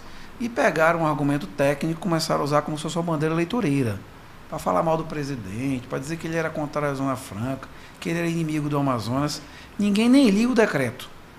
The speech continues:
só falava que o presidente era contrário, pessoas que hoje se mostram politicamente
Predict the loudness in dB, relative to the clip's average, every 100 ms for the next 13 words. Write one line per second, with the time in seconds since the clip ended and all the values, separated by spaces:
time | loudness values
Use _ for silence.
0 | -8 -4 4 6 8 6 0 -2 -2 0
1 | 0 0 -2 -2 2 6 8 6 2 -8
2 | -16 -16 -14 -4 0 0 2 0 0 -2
3 | -4 -2 -2 -2 -2 0 0 0 -2 -8
4 | -6 -6 -4 -2 -2 -2 -2 -4 -6